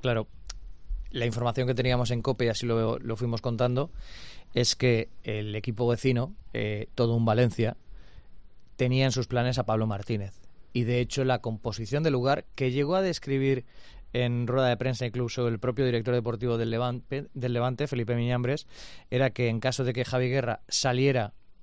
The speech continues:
al Atlético de Madrid, el favorito para, eh, ser contratado en el Valencia era Pablo Martínez. De todo esto, ¿a ti cuánto te llegó? ¿Cuánto hubo de cierto? Y sobre todo, ¿cuánto te inquietó?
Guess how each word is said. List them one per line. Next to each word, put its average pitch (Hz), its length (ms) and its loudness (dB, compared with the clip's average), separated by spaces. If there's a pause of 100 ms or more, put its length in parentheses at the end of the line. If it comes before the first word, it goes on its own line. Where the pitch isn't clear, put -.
(120)
al 120 140 2
Atlético 117 320 0
de 120 80 2
Madrid, 120 360 0 (420)
el 139 200 2
favorito 120 560 2
para, 117 500 2
eh, - 560 -12 (300)
ser 127 240 0
contratado 117 420 2
en 120 80 2
el 113 80 0
Valencia 117 520 0 (340)
era 123 220 2
Pablo 113 300 2
Martínez. 101 520 -6 (600)
De 127 140 2
todo 185 280 6
esto, 196 480 2 (100)
¿a 135 140 0
ti 165 160 -2
cuánto 175 360 0
te 156 140 2
llegó? 143 420 2 (500)
¿Cuánto 175 360 4
hubo 156 240 6
de 131 140 6
cierto? 165 680 2
Y 139 120 -2
sobre 131 240 0
todo, 151 220 0
¿cuánto 185 260 2
te 185 100 2
inquietó? 131 480 2